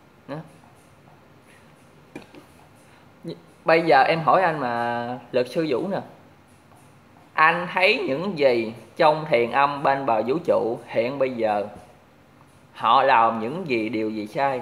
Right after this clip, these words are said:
và họ làm những điều gì mà quy phạm? Từ đó giờ e-, em đã biết trong thiền âm bên bờ, bên bờ vũ trụ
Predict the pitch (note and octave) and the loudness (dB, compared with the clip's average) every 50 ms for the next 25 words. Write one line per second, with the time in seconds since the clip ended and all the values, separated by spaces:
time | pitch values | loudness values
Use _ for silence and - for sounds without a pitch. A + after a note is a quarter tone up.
0 | - - A2 G#2+ G#2+ - A2 G#2 A2+ A#2 A#2 A#2+ A2+ A2 G#2+ A2+ A2+ B2 C#3+ G3 | -6 -4 -4 -4 -4 -4 -2 0 0 0 0 0 0 -2 -2 -4 -8 -8 -8 -6
1 | F#3 C#3+ B2+ B2+ A#2+ A#2 A#2+ A#2+ B2 A2+ A2 A2 A2+ A#2 A2+ A2+ A2 A2 A2+ A#2 | -4 -2 0 0 0 -2 -2 -4 -6 -6 -6 -8 -8 -8 -8 -8 -8 -10 -12 -14
2 | A#2 - - - _ _ _ _ _ _ _ _ - C3 C#3+ C#3+ C3+ - - - | -18 -20 -20 -20 _ _ _ _ _ _ _ _ -6 -2 -2 -2 -2 -4 -4 -6
3 | - A#2 A#2 - - - - - - _ _ _ _ - - - _ _ _ _ | -6 -6 -10 -16 -18 -20 -20 -20 -20 _ _ _ _ -20 -20 -20 _ _ _ _
4 | _ _ _ _ _ - - _ _ _ _ _ _ _ - - - _ - _ | _ _ _ _ _ -20 -20 _ _ _ _ _ _ _ -20 -20 -20 _ -20 _
5 | _ _ _ _ _ _ _ _ _ _ _ _ _ _ _ - - - - - | _ _ _ _ _ _ _ _ _ _ _ _ _ _ _ -20 -20 -20 -20 -20
6 | _ _ _ _ - - - _ _ _ _ _ _ _ - - _ - - - | _ _ _ _ -20 -20 -20 _ _ _ _ _ _ _ -20 -20 _ -20 -20 -20
7 | - - - - - - - - - - - - _ - - - - - - D#3+ | -20 -20 -20 -20 -20 -20 -20 -20 -20 -20 -20 -20 _ -20 -20 -20 -14 -2 2 4
8 | D3+ D3+ D3 D3 D#3 E3 E3+ G3 A3 B3 C#4 B3+ G3+ F3 D#3 C#3+ C#3 C3 B2+ B2 | 4 6 4 4 4 6 8 8 10 8 8 6 6 6 6 6 6 4 4 0
9 | - - - - - - - - - - - - - - - _ - D3 - - | -2 -8 -14 -18 -20 -20 -20 -20 -20 -20 -20 -20 -20 -20 -20 _ -12 -12 -12 -12
10 | - - - D#3+ E3+ F3 E3+ D#3+ C#3 A#2+ B2 C#3+ D3 F#3 G#3 - - - E3+ E3 | -6 0 2 4 4 4 2 2 2 4 4 4 4 2 0 0 0 0 0 0
11 | D#3+ D#3 C#3 C3 C#3+ D3 D3+ D#3 D#3 D#3 D#3 D#3 D3+ - - - - E3 D#3 D3+ | 0 0 -2 -2 -2 -2 -4 -4 -4 -6 -6 -4 -6 -6 -6 -4 -2 0 0 2
12 | D#3 C3+ A#2+ A#2+ C3 D#3 D#3 C3+ G#2+ G#2+ A#2+ C#3 | 2 2 0 2 0 -2 -2 0 0 0 0 -4